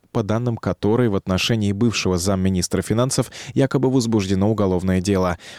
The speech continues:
Утверждается, что Алексашенко подозревают в контрабанде культурных ценностей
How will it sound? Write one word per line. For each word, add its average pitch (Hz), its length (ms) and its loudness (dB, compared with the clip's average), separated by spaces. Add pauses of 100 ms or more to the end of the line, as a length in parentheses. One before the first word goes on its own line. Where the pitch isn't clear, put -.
Утверждается, 127 600 2
что 107 220 -2
Алексашенко 95 640 -2
подозревают 123 520 0
в - 60 -16
контрабанде 107 640 0
культурных 92 560 -2
ценностей 113 680 0